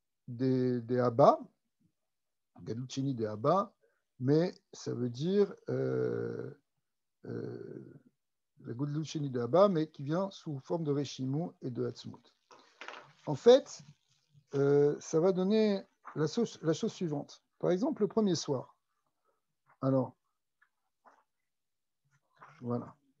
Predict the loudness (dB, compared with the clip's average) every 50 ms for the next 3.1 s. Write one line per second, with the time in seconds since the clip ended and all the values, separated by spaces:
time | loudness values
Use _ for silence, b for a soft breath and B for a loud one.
0 | _ _ -20 -20 -20 -12 -8 -6 -4 -4 -4 -4 -4 -4 -2 -2 0 0 0 -2
1 | -2 -6 -12 _ _ _ _ _ _ _ _ _ _ _ _ _ _ _ _ _
2 | _ _ _ _ -4 -4 -4 -4 -8 -10 -8 -4 -2 0 0 0 0 -2 -2 -8
3 | -8 -8